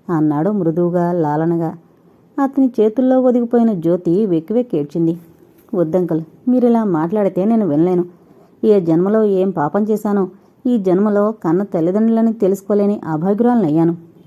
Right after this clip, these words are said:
కానీ, కానీ నా తల్లి కడుపు చలవ వల్లే కావచ్చు, మేరు పర్వతం లాంటి మీ అండ దొరికింది నాకు. మీ వాత్సల్యం, మీ ఆదరణ, మీ అభిమానం కన్న తల్లిదండ్రుల ప్రేమను కూడా మించున్నాయి. ఎన్ని సుఖాలున్నా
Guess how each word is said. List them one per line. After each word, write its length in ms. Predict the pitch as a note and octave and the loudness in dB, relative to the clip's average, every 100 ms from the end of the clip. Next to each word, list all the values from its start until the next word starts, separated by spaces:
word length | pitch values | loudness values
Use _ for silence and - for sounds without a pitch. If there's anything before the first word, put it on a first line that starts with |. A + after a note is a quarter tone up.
| - | -6
కానీ, 360 | E3 E3 G3 F#3+ - - - | -2 0 0 -2 -10 -14 -6
కానీ 320 | D#3 F#3 G3+ - _ _ - B3 | -2 0 -2 -8 _ _ -8 -2
నా 160 | A#3 | 0
తల్లి 340 | A3+ - E3+ A3 | -2 0 0 2
కడుపు 300 | A#3+ A#3+ A#3+ | 0 0 -2
చలవ 420 | A#3+ E3+ F3 G#3+ | -2 0 0 2
వల్లే 200 | A#3 A#3+ | 2 2
కావచ్చు, 420 | A#3+ D#3 E3+ F#3+ - - - - | 0 -2 -2 -8 -14 -20 -20 -4
మేరు 240 | A#3+ A#3 A#3+ | 2 4 4
పర్వతం 420 | A3+ G3 G3 G3 | 4 2 2 0
లాంటి 260 | G3 F#3 G3 | 0 0 0
మీ 200 | F#3+ D#3 | 0 2
అండ 200 | D#3 G#3 | 0 0
దొరికింది 400 | F3+ E3+ A#3 F#3+ | 0 2 2 2
నాకు. 260 | D#3 F3+ E3+ - - - | 0 -2 -12 -18 -14 -2
మీ 180 | A#3+ A#3 | 2 2
వాత్సల్యం, 680 | F3 D#3+ G3 A3 A3 G#3+ G#3+ A3+ | 2 -2 0 0 0 0 -2 0
మీ 220 | G#3+ G#3 | 0 0
ఆదరణ, 640 | C#3+ D#3+ G3+ G#3 G#3 G3+ G3 | -2 0 0 -2 -2 -4 -2
మీ 180 | G3 F3+ | 0 2
అభిమానం 540 | D3+ F3+ G3 G3 G3 - - - _ | 0 0 2 2 -2 -6 -20 -20 _
కన్న 220 | A3 G#3 G#3 | -2 0 -2
తల్లిదండ్రుల 540 | G3+ D#3+ F3+ F#3+ F#3 | 0 0 0 0 -2
ప్రేమను 460 | F3 E3 E3+ A#3 A#3 | -2 -2 0 0 0
కూడా 240 | G#3+ G#3+ | 0 0
మించున్నాయి. 600 | F#3+ F#3 A#3 F3+ E3 F3 - - - - _ C4+ | 0 0 0 0 0 0 -6 -20 -20 -20 _ 2
ఎన్ని 260 | B3 B3 | 4 2
సుఖాలున్నా 880 | A#3 F#3+ - A#3+ B3 A#3+ A#3 A#3 | 0 -2 2 2 4 4 4 2